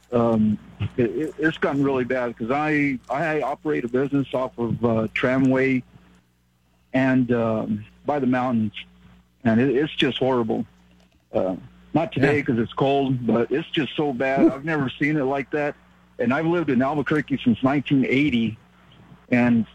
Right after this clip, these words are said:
Speaker 1: f-, the last two years has just been ridiculous. And actually, I moved out of Albuquerque, moved to Rio Rancho,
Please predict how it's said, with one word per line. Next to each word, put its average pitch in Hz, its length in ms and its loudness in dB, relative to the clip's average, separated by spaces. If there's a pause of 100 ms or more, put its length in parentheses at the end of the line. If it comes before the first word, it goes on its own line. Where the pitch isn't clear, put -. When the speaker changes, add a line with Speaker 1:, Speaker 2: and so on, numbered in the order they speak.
Speaker 1:
f-, 127 60 -4 (160)
the 120 100 2
last 139 340 0
two 147 120 2
years 135 340 2
has 110 100 -4
just 117 260 -4
been 117 360 4 (280)
ridiculous. 117 720 0 (840)
And 120 280 4
actually, 151 320 0
I 127 80 0
moved 151 320 0
out 160 180 -2
of 151 60 -2
Albuquerque, 151 880 0 (240)
moved 139 220 2
to 117 60 0
Rio 147 240 2
Rancho, 147 640 0